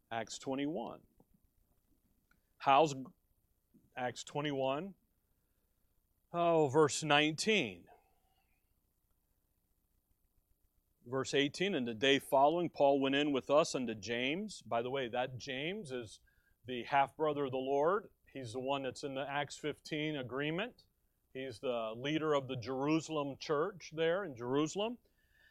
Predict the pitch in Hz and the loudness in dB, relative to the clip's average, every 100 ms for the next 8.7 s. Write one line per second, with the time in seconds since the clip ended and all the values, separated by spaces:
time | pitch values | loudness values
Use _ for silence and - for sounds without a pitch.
0 | _ - 123 123 123 120 113 117 139 143 | _ -6 -2 0 2 4 4 8 8 10
1 | 135 147 156 131 139 - 160 190 202 - | 10 8 6 2 0 6 6 6 -2 0
2 | 156 156 160 147 160 143 147 135 - 147 | 2 4 4 4 2 4 2 2 0 2
3 | 143 170 208 233 170 190 202 233 262 - | 6 8 8 6 4 2 4 2 0 -8
4 | _ _ _ _ - 165 147 - - 151 | _ _ _ _ 0 2 2 0 4 6
5 | 180 208 220 - 143 - 202 190 214 220 | 8 6 4 2 -2 0 0 2 2 2
6 | 220 226 233 143 135 135 120 - - 165 | 4 2 2 4 4 2 -8 -10 -2 2
7 | 175 151 107 110 127 135 165 214 233 185 | 2 0 -2 -2 2 6 8 8 6 4
8 | 143 120 127 143 170 214 | -2 -2 4 6 8 8